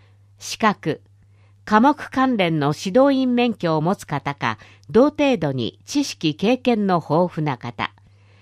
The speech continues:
資格等が必要な科目があります。人数は二十人程度。勤務場所は各センター等。任用期間、一月一日以降から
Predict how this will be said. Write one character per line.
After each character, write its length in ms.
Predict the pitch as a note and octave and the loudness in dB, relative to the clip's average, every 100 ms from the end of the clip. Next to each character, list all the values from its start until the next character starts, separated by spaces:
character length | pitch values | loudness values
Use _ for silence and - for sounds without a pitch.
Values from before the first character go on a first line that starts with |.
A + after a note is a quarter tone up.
| _ - | _ -16
資 160 | - | 0
格 260 | C#4+ C#4+ - | 0 0 0
等 200 | D4 B3+ | 2 2
が 160 | C#3+ A#2+ | 0 -4
必 320 | - - B3 | -10 -2 2
要 180 | A#3+ A3 | 2 2
な 140 | F#3 | 0
科 140 | E3+ | 0
目 300 | D#3+ E3+ D#3+ | -2 -2 -2
が 140 | D#3 C#3+ | -2 -4
あ 80 | B2+ | -6
り 140 | A2+ | -8
ま 120 | B2+ | -8
す。 180 | - - _ _ _ _ _ _ _ _ | -8 -16 _ _ _ _ _ _ _ _
人 260 | A#3 D4 B3+ | 0 2 2
数 120 | F3+ | 0
は 380 | C#3+ B2+ A2+ - | 0 0 -2 -2
二 240 | D#3 F3+ F#3 | 2 4 4
十 240 | C4+ C4+ | 2 2
人 260 | A#3+ G#3+ F#3 | 2 0 0
程 280 | E3+ D3 | -2 -4
度。 200 | A2+ G#2 - _ _ _ _ _ | -4 -10 -12 _ _ _ _ _
勤 260 | - C#4+ C#4+ | -2 0 2
務 140 | C4+ A3+ | 2 2
場 160 | A3 | 0
所 180 | - F#3+ | -2 -2
は 240 | E3 B2 - | 0 -2 -4
各 260 | B3+ C#4+ - | -4 -4 -4
セ 200 | - C#4+ | 0 0
ン 80 | B3 | 0
タ 240 | B2 G#2 | -4 -6
ー 40 | - | -4
等。 360 | D3+ A2 G#2 - _ _ _ _ _ _ _ | -4 -4 -8 -16 _ _ _ _ _ _ _
任 300 | F3+ B3+ D4 | 2 4 4
用 240 | C#4 A3 G#3 | 4 2 0
期 200 | - - | -8 -8
間、 360 | D3 B2 A2+ - _ _ _ _ _ | -6 -6 -10 -16 _ _ _ _ _
一 300 | - G3 - | -8 -4 0
月 280 | D4+ D4 - | 2 0 -4
一 260 | - C4 B3 | -2 -2 0
日 360 | A#3+ - A3+ A#3 | -2 -2 -2 -2
以 60 | |
降 260 | - G3+ D#3 | 0 0 0
か 160 | C#3+ | -6
ら 200 | C3 A#2+ | -6 -8